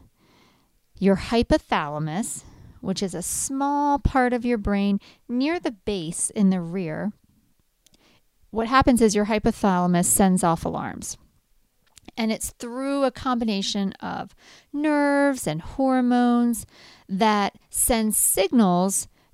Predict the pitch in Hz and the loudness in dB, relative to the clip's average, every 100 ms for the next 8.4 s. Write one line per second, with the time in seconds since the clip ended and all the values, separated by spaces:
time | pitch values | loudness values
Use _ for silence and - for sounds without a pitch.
0 | - 233 214 208 208 202 - 190 160 208 | -4 0 2 2 2 -2 -6 -10 -8 -8
1 | 196 233 277 247 170 170 160 156 175 196 | -2 2 4 4 0 -4 -6 -6 -4 -4
2 | - _ _ _ _ _ _ - - 185 | -6 _ _ _ _ _ _ -10 -4 -2
3 | 190 190 196 - 196 175 - - - - | -2 -2 -4 -4 -6 -6 -8 -10 -14 -14
4 | - - - - - - - - - 190 | -14 -16 -18 -18 -20 -20 -20 -18 -4 0
5 | 190 202 214 208 277 427 415 254 196 170 | 2 2 0 -2 -6 -2 0 0 -2 -2
6 | 160 170 - - 196 - 180 214 226 240 | 0 -2 -4 -4 -4 -4 -4 0 0 0
7 | 247 233 - 185 185 165 160 160 - - | -2 -2 -4 -2 -2 -2 -4 -4 -10 -12
8 | 202 - - - | -12 -12 -12 -14